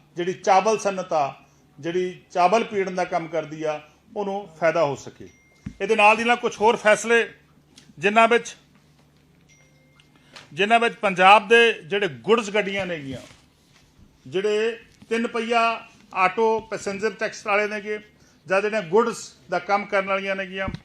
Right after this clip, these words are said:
ਉਹਨਾਂ ਨੂੰ ਵੀ ਮੈਂ ਸਮਝਦਾ ਇੱਕ ਵੱਡੀ ਰਾਹਤ ਜਿਹੜੀ ਆ ਉਹ ਪਹਿਲੀ ਵਾਰ ਮਿਲੀ ਹੈਗੀ। ਔਰ ਜਿਹੜੇ ਪਹਿਲਾਂ ਕੀ ਹੁੰਦਾ ਸੀਗਾ, ਪਹਿਲਾਂ ਤਿਮਾਹੀ, ਪਹਿਲਾਂ ਤਿੰਨ ਮਹੀਨਿਆਂ ਤੋਂ ਲੈ ਕੇ ਕੁਆਟਰਲੀ ਟੈਕਸ ਵਸੂਲ ਕੀਤਾ ਜਾਂਦਾ ਸੀਗਾ,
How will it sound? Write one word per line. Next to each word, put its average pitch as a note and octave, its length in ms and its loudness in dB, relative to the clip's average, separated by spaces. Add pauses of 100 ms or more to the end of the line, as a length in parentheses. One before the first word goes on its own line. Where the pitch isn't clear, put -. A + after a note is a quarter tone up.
(300)
ਉਹਨਾਂ A#3+ 240 2
ਨੂੰ B3 100 -2
ਵੀ B3 80 -6
ਮੈਂ G#3+ 140 2
ਸਮਝਦਾ G#3 320 -4
ਇੱਕ F#3+ 140 -12
ਵੱਡੀ E3 360 -6
ਰਾਹਤ D#3+ 360 2
ਜਿਹੜੀ F3+ 300 -2
ਆ D#3+ 200 2 (340)
ਉਹ G3 140 0
ਪਹਿਲੀ F#3+ 300 0
ਵਾਰ G3 160 0
ਮਿਲੀ F3 280 -6
ਹੈਗੀ। F#3+ 260 -6 (420)
ਔਰ G#3 140 2
ਜਿਹੜੇ A3 460 2 (320)
ਪਹਿਲਾਂ A3+ 240 -2
ਕੀ A#3+ 160 -10
ਹੁੰਦਾ G#3+ 260 -2
ਸੀਗਾ, G#3+ 320 -4 (500)
ਪਹਿਲਾਂ G#3+ 180 0
ਤਿਮਾਹੀ, G3 580 0 (920)
ਪਹਿਲਾਂ A#3 460 0 (600)
ਤਿੰਨ B3 220 0
ਮਹੀਨਿਆਂ A3 320 -2
ਤੋਂ G#3+ 100 -6
ਲੈ F#3 160 0
ਕੇ G#3+ 400 -2 (220)
ਕੁਆਟਰਲੀ A3 480 0
ਟੈਕਸ - 460 -6
ਵਸੂਲ F#3+ 340 -8
ਕੀਤਾ E3 280 -10
ਜਾਂਦਾ C3 240 -10
ਸੀਗਾ, - 280 -20